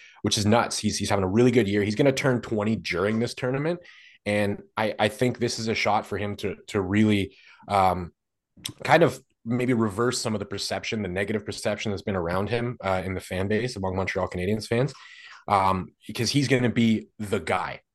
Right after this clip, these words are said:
for Slovakia. Like, he's gonna be playing a lot of minutes.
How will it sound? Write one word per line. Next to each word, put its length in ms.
for 160
Slovakia. 840
Like, 200
he's 280
gonna 180
be 120
playing 260
a 40
lot 200
of 60
minutes. 340